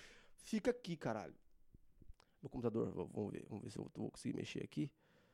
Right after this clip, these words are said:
É... Porque eu acho que dá, que eu tenho uma mesa de som,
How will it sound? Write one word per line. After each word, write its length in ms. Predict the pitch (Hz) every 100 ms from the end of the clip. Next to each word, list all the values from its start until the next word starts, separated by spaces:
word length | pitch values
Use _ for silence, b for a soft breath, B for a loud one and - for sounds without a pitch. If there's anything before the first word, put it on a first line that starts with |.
| b b b
É... 540 | - 90 87 87 82 113 B B B _ _ _ _ b b b b b b b b b b b b b b b
Porque 140 | - 285
eu 80 | 269
acho 160 | 247
que 80 | 277
dá, 160 | 196 156
que 60 |
eu 40 | 175
tenho 140 | 190
uma 80 | 202
mesa 180 | 214 208
de 120 | 220
som, 420 | - 170 123 101